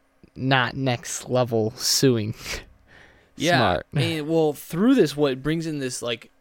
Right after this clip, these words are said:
Speaker 2: very nefarious character, uh, what's, Jeff Lowe? That's his name, correct?
Speaker 1: Yeah, I
Speaker 2: Yes.
Speaker 1: think so. Let's see.
Speaker 2: Um, yeah, Jeff Lowe. And he's this man, and he portrays himself like he's this rich millionaire out of Vegas and stuff. So he comes in, and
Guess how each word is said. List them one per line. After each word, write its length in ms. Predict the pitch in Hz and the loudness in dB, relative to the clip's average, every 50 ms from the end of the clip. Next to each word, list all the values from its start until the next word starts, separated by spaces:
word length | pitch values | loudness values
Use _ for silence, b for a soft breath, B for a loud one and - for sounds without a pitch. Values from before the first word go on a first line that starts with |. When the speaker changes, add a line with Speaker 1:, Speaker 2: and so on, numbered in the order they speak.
| _ _ - | _ _ -12
Speaker 2:
very 320 | 139 147 165 175 170 151 | -6 -4 -2 -2 -2 -2
nefarious 520 | 135 127 - - 147 139 131 123 127 123 - | -4 -6 -6 -4 -4 -2 -2 -2 -4 -6 -6
character, 760 | - - 139 127 127 123 - 123 113 104 104 101 98 - - _ - | -6 -4 -4 -4 -4 -6 -8 -10 -10 -10 -10 -12 -14 -16 -16 _ -14
uh, 440 | - 113 107 95 98 98 92 - - - _ _ _ _ _ _ - | -12 -12 -10 -12 -12 -14 -16 -16 -16 -20 _ _ _ _ _ _ -20
what's, 180 | 147 - - - - | -20 -18 -18 -18 -12
Jeff 280 | 139 - 151 139 - - | -6 -4 -4 -4 -4 -6
Lowe? 400 | 120 120 123 117 135 151 151 - _ _ _ _ _ _ _ _ _ _ _ _ _ _ _ _ _ _ - - | -8 -6 -4 -2 -2 -2 -2 -4 _ _ _ _ _ _ _ _ _ _ _ _ _ _ _ _ _ _ -16 -10
That's 240 | - - 117 - - | -8 -8 -8 -8 -8
his 140 | 139 143 139 | -10 -10 -8
name, 260 | 135 131 131 135 139 | -8 -8 -8 -8 -8
correct? 420 | - 139 123 123 135 139 - - - _ _ _ _ _ _ - | -8 -6 -6 -4 -6 -6 -10 -14 -20 _ _ _ _ _ _ -6
Speaker 1:
Yeah, 400 | 131 131 127 113 95 85 73 - | 0 2 4 4 4 2 0 -4
I 100 | - - - _ _ - | -8 -14 -20 _ _ -16
Speaker 2:
Yes. 240 | - 113 - 127 - | -10 -6 -6 -4 -4
Speaker 1:
think 160 | 120 107 - | -4 -6 -6
so. 220 | - - - - 120 117 | -6 -6 -6 -6 -6 -6
Let's 200 | - 113 - - | -6 -8 -8 -8
see. 100 | - 117 | -8 -6
Speaker 2:
Um, 400 | 135 139 135 135 131 131 123 127 | -4 -4 -4 -4 -4 -6 -6 -4
yeah, 100 | 143 143 131 | -4 -4 -4
Jeff 280 | 131 147 135 - - | -2 -4 -4 -4 -4
Lowe. 260 | 139 135 113 92 - - b b b b b b b b | -4 -4 -4 -4 -8 -14 b b b b b b b b
And 100 | 151 151 | -4 -2
he's 280 | 143 202 226 220 202 | -2 -2 -2 -2 0
this 160 | 202 170 151 | 0 -2 -2
man, 340 | 143 139 143 143 143 143 139 | -2 -2 -2 0 0 0 -2
and 160 | - 131 135 | -4 -6 -10
he 140 | 131 143 135 | -10 -10 -12
portrays 480 | - - - 147 - - 185 180 190 156 | -10 -10 -10 -10 -4 -2 -2 0 0 -2
himself 340 | - 131 - 135 123 - - | -4 -6 -4 -4 -4 -4 -4
like 140 | 117 127 | -8 -8
he's 180 | - 127 123 120 | -8 -10 -10 -10
this 180 | 117 117 127 127 | -10 -12 -10 -8
rich 280 | 131 156 170 - - | -6 -6 -6 -6 -6
millionaire 420 | 147 143 135 135 131 127 131 127 120 | -4 -4 -2 -2 -4 -4 -4 -6 -6
out 140 | 120 120 123 | -6 -8 -8
of 40 | 131 | -6
Vegas 400 | 143 139 143 131 127 127 - - | -2 -2 -2 -2 -2 -6 -8 -8
and 100 | 139 127 | -10 -8
stuff. 240 | - - 123 120 - - b b b b b b | -6 -4 -4 -4 -6 -10 b b b b b b
So 140 | - 135 135 | -6 -6 -6
he 220 | - - 202 214 | -4 -4 -6 -6
comes 360 | 202 - 185 165 156 147 135 | -6 -4 -4 -2 -2 -2 -2
in, 220 | 135 135 131 120 123 | -4 -4 -4 -4 -6
and 120 | 127 123 | -8 -12